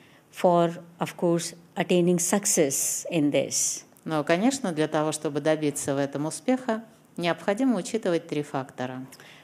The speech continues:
Speaker 1: First is will, strong will, desire.
Speaker 2: Первое. Нужна воля, сил-, сила воли, желание.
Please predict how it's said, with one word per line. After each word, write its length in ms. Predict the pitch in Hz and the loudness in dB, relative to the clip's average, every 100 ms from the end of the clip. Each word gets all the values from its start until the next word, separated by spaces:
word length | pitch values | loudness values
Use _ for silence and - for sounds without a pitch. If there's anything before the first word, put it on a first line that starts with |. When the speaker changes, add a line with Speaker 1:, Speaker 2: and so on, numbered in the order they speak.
| - | -20
Speaker 1:
First 420 | - - 247 247 | -2 4 4 6
is 520 | 240 240 247 233 - - _ _ _ | 6 8 6 4 -2 -6 _ _ _
will, 520 | - 165 208 135 - - - - _ _ - | 0 6 6 6 0 -14 -20 -20 _ _ -12
strong 520 | - - 190 180 165 | -8 2 4 6 4
will, 380 | 170 214 254 285 - - - | 4 4 4 2 -6 -20 -4
desire. 680 | 156 147 165 160 131 123 - - - - - _ - | 0 2 4 4 2 0 -8 -14 -20 -20 -20 _ 0
Speaker 2:
Первое. 580 | 165 143 139 135 131 147 156 | 2 4 2 0 -2 -6 -10
Нужна 580 | 160 165 - 220 233 208 | -4 -4 -2 0 2 0
воля, 600 | - 151 143 135 131 127 139 - - _ - _ - | -4 -2 0 0 0 -4 -10 -20 -20 _ -20 _ -14
сил-, 460 | - - 214 208 208 | -10 -4 -4 -4 -6
сила 480 | - - 208 196 180 | -10 -4 0 2 2
воли, 340 | 143 131 127 | 2 0 -2
желание. 640 | 135 170 165 139 127 131 | -2 -4 -2 -2 -4 -8